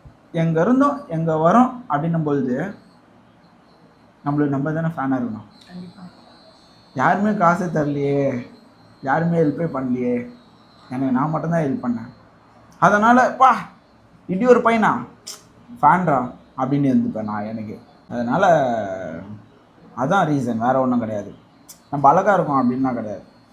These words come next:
Speaker 1: எவ்வளோ ஹார்ட் ஒர்க் பண்ணியிருக்கோன்ற பொறுத்து தான் ஃபேன். இப்படி சாஞ்சிருக்கனால வந்து ராஜ வாழ்க்கைன்ற மாதிரி பார்ப்பாங்க. <laughs> ராஜ வாழ்க்கை இல்ல,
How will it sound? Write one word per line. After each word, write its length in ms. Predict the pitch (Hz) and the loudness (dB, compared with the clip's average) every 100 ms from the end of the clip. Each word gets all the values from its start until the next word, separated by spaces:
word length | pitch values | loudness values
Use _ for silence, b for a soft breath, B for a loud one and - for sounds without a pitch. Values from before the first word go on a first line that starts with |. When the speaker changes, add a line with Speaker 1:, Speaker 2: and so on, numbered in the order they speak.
| - | -8
Speaker 1:
எவ்வளோ 220 | 127 139 | -2 2
ஹார்ட் 200 | 143 190 | 2 0
ஒர்க் 200 | 160 - | -4 -4
பண்ணியிருக்கோன்ற 440 | 135 123 131 120 | -2 -2 -2 -4
பொறுத்து 280 | 113 117 123 | -4 -8 -6
தான் 160 | 120 117 | -4 -4
ஃபேன். 220 | 101 82 - _ _ - _ | -10 -12 -16 _ _ -20 _
இப்படி 200 | - 160 | -4 0
சாஞ்சிருக்கனால 580 | 175 208 208 196 175 170 185 175 156 139 135 | 2 2 4 2 4 4 8 8 8 4 2
வந்து 260 | 139 143 156 139 135 117 110 | 0 2 4 4 4 2 -2
ராஜ 300 | - 139 165 | 2 4 6
வாழ்க்கைன்ற 540 | 165 175 170 175 156 143 | 6 6 4 2 2 2
மாதிரி 200 | 156 143 | 2 2
பார்ப்பாங்க. 400 | 131 131 117 101 135 | 2 2 0 -2 2
<laughs> 140 | 156 123 | 2 4
ராஜ 300 | 127 247 180 | 4 4 4
வாழ்க்கை 340 | 160 160 139 | 4 2 2
இல்ல, 200 | 156 123 | 0 0